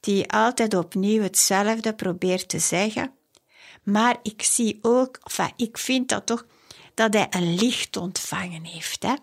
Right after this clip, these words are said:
in zijn hart. Dat hij Jezus nu als een uitzonderlijke persoon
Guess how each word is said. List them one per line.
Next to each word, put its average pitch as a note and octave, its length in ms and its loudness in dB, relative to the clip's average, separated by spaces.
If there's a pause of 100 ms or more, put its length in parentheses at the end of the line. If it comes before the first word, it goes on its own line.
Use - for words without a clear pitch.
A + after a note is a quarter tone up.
(160)
in F3+ 220 0
zijn D#3 340 -2
hart. - 540 -4 (1040)
Dat F#3+ 200 -2
hij F#3+ 300 0
Jezus B3+ 580 2
nu B3 240 2
als - 240 -2
een E3 120 -6
uitzonderlijke A3 920 0
persoon D#4+ 840 2